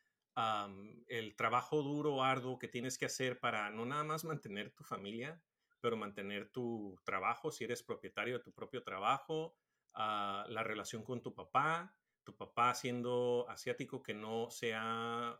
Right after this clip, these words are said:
sumergido completamente a la cultura americana, pues está el, el, la división, ¿no? de culturas. Am, y es, es un trabajo, ahora sí, muy pesado ser mamá,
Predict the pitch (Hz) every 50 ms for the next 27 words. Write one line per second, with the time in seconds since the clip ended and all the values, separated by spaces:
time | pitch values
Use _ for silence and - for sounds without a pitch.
0 | _ _ - - 127 117 110 101 - - 120 113 117 117 - 113 98 110 107 -
1 | 117 113 117 113 110 117 123 123 113 - 113 98 - 110 107 117 120 113 101 92
2 | - 113 113 127 139 139 - - - - - - - - - 113 - - - 110
3 | 113 113 117 117 113 110 117 107 107 101 95 95 98 101 101 101 104 101 104 110
4 | 95 92 - - - 131 127 117 110 110 120 127 120 - - 95 - - 127 135
5 | 156 180 208 - - - _ _ _ _ _ _ _ _ _ - - 117 113 110
6 | 104 101 101 104 110 - - 117 110 113 113 - - - - - 117 - - 143
7 | 151 147 156 160 151 147 143 - 170 165 151 - 117 117 127 120 - 135 113 120
8 | 135 131 - 160 156 - - 165 170 180 180 175 - - 131 120 139 127 120 104
9 | 101 - -